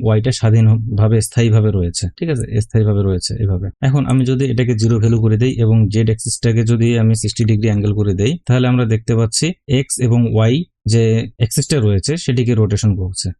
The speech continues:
যখন আমরা জেড ভ্যালুটাকে বাড়াবো বা কমাবো তখন আমাদের এক্স এবং ওয়াই এর যে অক্ষটা রয়েছে সেটা পরিবর্তন হয়ে যাবে। অনুরূপভাবে আমরা যখন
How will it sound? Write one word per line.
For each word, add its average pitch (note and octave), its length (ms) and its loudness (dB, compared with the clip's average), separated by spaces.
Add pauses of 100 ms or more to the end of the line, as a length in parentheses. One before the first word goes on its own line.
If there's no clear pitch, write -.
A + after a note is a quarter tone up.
(100)
যখন B2 160 2
আমরা A#2+ 140 2
জেড G#2+ 220 0
ভ্যালুটাকে A#2 340 0
বাড়াবো A2 360 0
বা A2+ 120 2
কমাবো A2+ 420 0 (160)
তখন C3 220 0
আমাদের B2+ 360 0 (360)
এক্স - 140 -8 (140)
এবং A#2+ 140 2 (120)
ওয়াই A2+ 240 2
এর A#2 140 2
যে A2+ 120 -2
অক্ষটা A#2+ 400 -2
রয়েছে G2+ 300 -2
সেটা C#3 220 -2
পরিবর্তন A2 440 0
হয়ে F#2 240 -2
যাবে। F2+ 220 -6
অনুরূপভাবে C3+ 540 0
আমরা A#2 220 0
যখন A#2+ 240 0